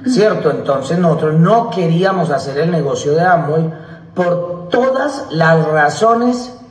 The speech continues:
o excusas que pone la gente que no lo quiere hacer, que no las vamos a enunciar acá, pues, en esta charla para que nos dé tiempo de compartir con ustedes lo que queremos compartir. Simplemente fue una decisión racional.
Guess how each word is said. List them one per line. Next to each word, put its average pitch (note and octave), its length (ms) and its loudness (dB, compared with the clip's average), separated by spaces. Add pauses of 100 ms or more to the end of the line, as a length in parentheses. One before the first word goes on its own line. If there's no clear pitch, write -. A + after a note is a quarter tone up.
(340)
o C3+ 120 -6
excusas - 760 0 (380)
que D#3+ 100 2
pone F3 300 4
la F#3 160 4
gente E3 280 -2
que E3 120 -2
no C#3+ 120 0
lo C#3+ 140 -2
quiere C#3+ 240 0
hacer, D3+ 380 0
que C#3+ 100 -8
no C3 140 -4
las C#3+ 180 2
vamos E3 260 2
a D3 60 0
enunciar B2+ 500 -2
acá, E3+ 760 0
pues, E3 120 0
en D3+ 120 -2
esta D#3 200 -2
charla E3 300 2
para D3 160 0
que - 120 -8
nos B2 140 -6
dé B2 60 -6
tiempo D#3 300 -2
de D#3+ 40 -4
compartir C#3 420 -4
con D#3 160 0
ustedes D3 600 -2 (340)
lo C#3+ 160 2
que C#3+ 160 0
queremos C3+ 400 -2
compartir. E3 720 2 (600)
Simplemente E3 640 2
fue E3+ 80 2
una E3+ 140 6
decisión C3+ 360 -2
racional. C#3+ 760 0